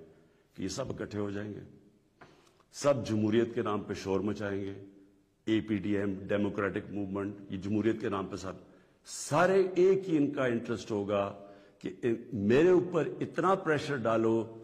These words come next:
कि मैं हाथ खड़े करके कहूं, जिस तरह जनरल मुशर्रफ ने किया था,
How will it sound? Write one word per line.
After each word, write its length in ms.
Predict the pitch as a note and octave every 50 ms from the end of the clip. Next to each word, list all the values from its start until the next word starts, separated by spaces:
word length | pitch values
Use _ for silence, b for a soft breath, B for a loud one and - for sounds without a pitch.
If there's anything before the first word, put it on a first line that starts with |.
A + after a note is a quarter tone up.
| B B B B B
कि 60 | A#2+
मैं 140 | A2 A#2 A#2+
हाथ 260 | A2 G#2+ A2 A2+ B2 B2 - A#2
खड़े 160 | A#2 A#2 A2+
करके 340 | G#2+ A#2 A2 G2+ F2+ A2 G2+
कहूं, 460 | - - A2 G#2+ G#2+ G#2+ G2+ G#2+ G#2+
जिस 200 | G#2 G#2+ G#2 G#2+
तरह 120 | A#2 B2
जनरल 260 | B2+ B2 C3 B2 C3+ C3
मुशर्रफ 460 | C3+ C3 B2 B2+ A#2+ A#2 - - -
ने 60 | A#2+
किया 260 | F#2 F2+ A2 G#2 G2+
था, 500 | G2 - G2+ F#2+ F#2+ - - - - -